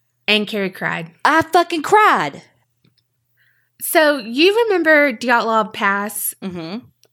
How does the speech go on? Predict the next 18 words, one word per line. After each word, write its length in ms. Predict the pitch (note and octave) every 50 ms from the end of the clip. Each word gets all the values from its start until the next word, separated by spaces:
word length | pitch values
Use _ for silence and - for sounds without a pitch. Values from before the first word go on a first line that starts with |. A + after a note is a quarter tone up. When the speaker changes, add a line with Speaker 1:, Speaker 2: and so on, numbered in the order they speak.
| _ -
Speaker 1:
All 120 | E3+ F#3
right. 280 | F3 D#3+ D#3 - - - - - - - - _ _ _ _
Hikers 680 | - - C#4 A#3 B3 B3 - C4+ C4 B3+ C4 B3 B3 -
died 360 | - F#3+ A3+ G3+ G#3 G#3+ A#3
mysteriously, 1200 | C4 C#4 - - - A#3+ A#3 A#3 A#3 A3+ A3+ A3+ A3+ - - A3+ A3 A3 G#3+ G#3+ G#3+ G#3+ G#3+ A3 A3 - - _ _ _ _ _ _ -
all 160 | G3+ G#3+ A3
the 80 | B3
things. 560 | A#3+ B3 A3 F#3+ F3+ F3 F3 G3 G3 - - - _ _
Well, 520 | G#3 G#3 A#3+ C4+ C4+ C4+ C4 C4 C4+ C4 - - - - _ _ _ _ _ _ _ _ _ _
thanks 360 | - C#4 D4+ F4 F#4 - -
to 100 | - G4+
a 120 | G4 F#4+
suggestion 720 | F#4 - F#4+ C4+ - - A#3 B3 B3 - - C4 A#3+ A#3 A#3+
by 220 | G#3 G#3+ G3+ G3
Courtney 440 | G3 G3 - B3 G#3+ A3+ D#4+ E4+ D#4
L 340 | - G#3+ G#3+ G#3+ A3 G#3+ - -
on 240 | E3+ G3+ A3+ C#4 D#4+ - -
Insta, 640 | A3 G#3+ G3+ G3+ G3 - - - F3 F3 F#3 F#3 -